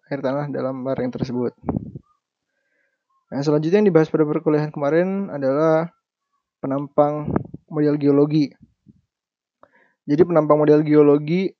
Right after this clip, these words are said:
dari pit akan bergantung kepada litologi yang didapat pada log bor atau,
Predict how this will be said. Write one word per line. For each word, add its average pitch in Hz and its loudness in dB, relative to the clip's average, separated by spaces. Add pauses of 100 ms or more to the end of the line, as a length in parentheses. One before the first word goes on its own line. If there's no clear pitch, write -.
(240)
dari 147 2
pit 185 2 (160)
akan 156 -2
bergantung 151 -2
kepada 160 2 (240)
litologi 151 -2 (480)
yang 156 2
didapat 151 4 (1400)
pada 143 4 (640)
log 165 4
bor 160 4 (640)
atau, 143 2